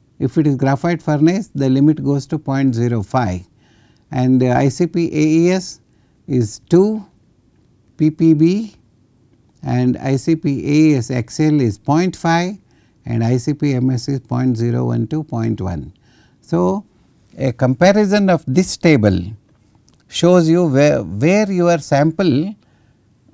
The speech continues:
should fit for analysis. Similar, this co-, covers most of the,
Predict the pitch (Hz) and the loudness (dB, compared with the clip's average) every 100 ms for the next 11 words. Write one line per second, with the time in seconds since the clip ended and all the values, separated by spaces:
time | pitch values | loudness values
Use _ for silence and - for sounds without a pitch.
0 | _ _ _ - 127 180 160 - 180 - | _ _ _ -20 -4 -2 -2 2 2 2
1 | - - _ _ _ _ _ _ - 139 | -14 -18 _ _ _ _ _ _ -6 0
2 | 151 196 - _ _ 131 135 98 82 - | 0 -2 -12 _ _ 2 2 2 -2 -6
3 | 80 - _ _ _ _ _ _ _ 151 | -14 -20 _ _ _ _ _ _ _ 2
4 | 160 165 170 151 131 151 - - 151 139 | 4 4 2 2 4 2 2 0 0 2
5 | 151 160 156 139 156 165 165 143 143 165 | 2 2 2 0 0 0 -4 -2 0 0
6 | 214 | -2